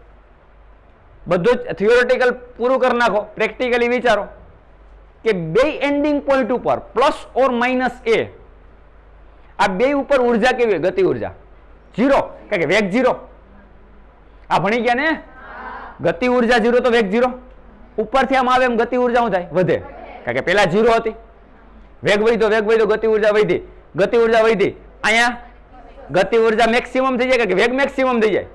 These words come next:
થાય ને? તો સ્થિતિ ઉર્જા ઘટતી જતી હોય, કારણ કે ઊંચાઈ ઘટે ને, X ઘટે ને, X ઘટે એમ સમજો ને. મધ્યમાં સ્થાન તરફ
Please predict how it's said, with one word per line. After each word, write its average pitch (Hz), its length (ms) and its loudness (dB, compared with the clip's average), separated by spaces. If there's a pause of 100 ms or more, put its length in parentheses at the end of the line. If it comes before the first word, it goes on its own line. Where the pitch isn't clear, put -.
(560)
થાય 214 160 0
ને? 294 120 2 (640)
તો 151 80 -6
સ્થિતિ 185 300 -6
ઉર્જા 185 240 0
ઘટતી 151 360 -8
જતી 110 240 -8
હોય, 90 100 -10
કારણ 135 180 -8
કે 131 80 -8
ઊંચાઈ 175 400 -4
ઘટે 175 260 -6
ને, 233 100 -10 (1200)
X 170 240 -4
ઘટે 185 240 -2
ને, 226 140 -2 (1300)
X 156 200 -2
ઘટે 185 200 0
એમ 185 100 0
સમજો 180 260 -2
ને. 240 120 -6 (1000)
મધ્યમાં 220 380 0
સ્થાન 233 240 -2
તરફ 247 200 0